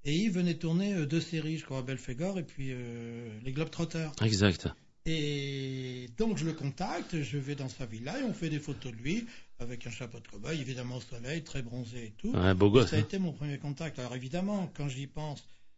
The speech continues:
Speaker 1: c'est quand même mille neuf cent soixante-huit, donc quand on se revoit, parce qu'au Festival de Monte-Carlo, il vient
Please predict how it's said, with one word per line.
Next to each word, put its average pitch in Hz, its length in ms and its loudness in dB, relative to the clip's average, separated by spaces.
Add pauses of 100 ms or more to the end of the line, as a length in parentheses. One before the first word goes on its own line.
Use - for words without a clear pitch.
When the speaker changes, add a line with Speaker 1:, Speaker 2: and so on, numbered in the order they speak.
(880)
Speaker 1:
c'est - 180 -4
quand 131 160 -4
même 143 200 -2
mille 127 100 -2
neuf 123 180 -8
cent 120 120 -8
soixante-huit, 139 560 -6
donc 151 260 -4 (240)
quand 135 180 -2
on 127 100 -4
se - 120 -14
revoit, 135 320 -4
parce 113 260 -10
qu'au 117 240 -6
Festival 117 540 -6
de 107 60 -10
Monte-Carlo, 110 640 -6
il 107 180 -18
vient 107 180 -6